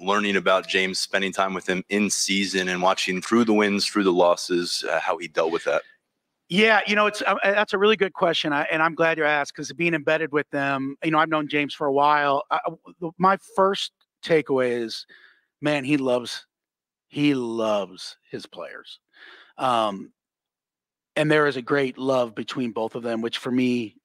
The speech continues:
Speaker 2: is really, really cool. Like, I love my student athletes. I, I, I like, and I haven't had a chance to get to it, but I,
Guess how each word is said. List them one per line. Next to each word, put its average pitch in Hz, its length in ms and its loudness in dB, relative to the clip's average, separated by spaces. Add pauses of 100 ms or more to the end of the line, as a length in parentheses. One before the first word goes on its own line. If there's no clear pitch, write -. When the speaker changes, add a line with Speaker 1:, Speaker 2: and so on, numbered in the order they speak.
(120)
Speaker 2:
is 131 200 -8
really, 113 300 -6
really 107 260 -6
cool. 107 220 -6
Like, 110 100 0
I 127 80 6
love 120 380 2
my 95 160 -6
student 80 320 -6
athletes. - 560 -14 (420)
I, 110 80 0 (180)
I, - 140 0 (180)
I 113 100 0
like, 98 400 -8 (340)
and 135 100 0
I - 20 2
haven't 131 200 0
had 117 100 -2
a 110 40 -4
chance 127 300 -2
to 127 60 -8
get 117 160 -2
to 107 200 -8
it, 101 80 -8
but 120 120 0
I, 113 180 2